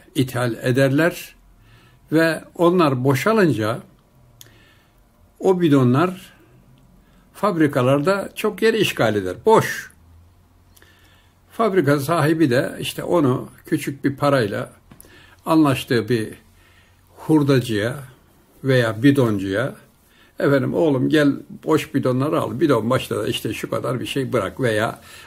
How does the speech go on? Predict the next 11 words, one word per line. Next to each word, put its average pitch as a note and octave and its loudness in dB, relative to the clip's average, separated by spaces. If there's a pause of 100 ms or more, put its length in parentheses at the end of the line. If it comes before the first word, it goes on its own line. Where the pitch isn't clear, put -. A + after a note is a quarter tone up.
(120)
al E3+ 2
senin C#3 2
olsun." G#2 -4
falan G#2 -4 (1120)
diye, D#3 0 (800)
e, C3 -2 (320)
çok - -2
ucuza C#3+ 2 (460)
almaya D#3+ 2
teşvik D3 0
ederlerdi. F#2+ -4